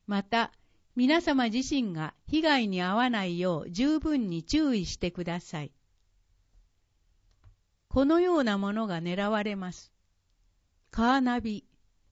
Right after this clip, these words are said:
車内のカバン、衣類、ナンバープレート、ゴルフクラブ。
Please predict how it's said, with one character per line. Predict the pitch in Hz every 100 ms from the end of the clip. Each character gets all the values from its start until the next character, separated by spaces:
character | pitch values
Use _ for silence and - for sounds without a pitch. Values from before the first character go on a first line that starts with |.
| _
車 | - 294 330
内 | 302 214
の | 170 160
カ | 180 196
バ | 226 240
ン、 | 220 _ - _ -
衣 | 262 247
類、 | 175 135 _ _ _ _ _ _ _ -
ナ | 226 254
ン | 302
バ | 294 285
ー |
プ | 277 254
レ | 247
ー | 202
ト、 | - 135 - _ _ _ _ _ _ _ -
ゴ | 214 240
ル | 294
フ | 302 269
ク | 269
ラ | 233 190
ブ。 | 139